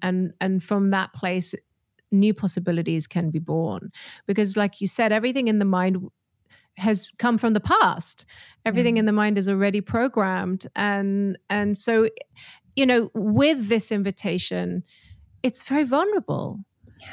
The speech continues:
Speaker 1: because we're being invited to literally step out of survival, survival tools, the way that we have survived, our identities, our gripping on, our protections,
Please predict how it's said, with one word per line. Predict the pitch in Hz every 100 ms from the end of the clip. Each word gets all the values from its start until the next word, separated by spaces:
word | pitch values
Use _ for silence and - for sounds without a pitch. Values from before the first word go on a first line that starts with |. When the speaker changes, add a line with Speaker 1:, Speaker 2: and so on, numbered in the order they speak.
| -
Speaker 1:
because | 214 240 226
we're | 226
being | 208 240 240 240
invited | 226 196 220 214 220 240 226
to | - - 220 208 202 208 202 - 175 -
literally | 208 214 233 233 269 254 254
step | - - 226 214
out | 202 202 208
of | 190 180 180 196 - - _
survival, | - - 208 233 269 262 196 156 160 _ _ _ -
survival | - 220 233 339 277 202 165 _
tools, | - 175 185 196 165 - -
the | 185 196
way | 226 247
that | 262 240
we | 220 226
have | 214
survived, | 208 226 202 233 233 175
our | 190 190
identities, | 185 170 202 214 208 175 170 - 160 -
our | 180 180 180 185
gripping | 170 208 208 202 196
on, | 208 180
our | 170
protections, | 175 - 214 - - 165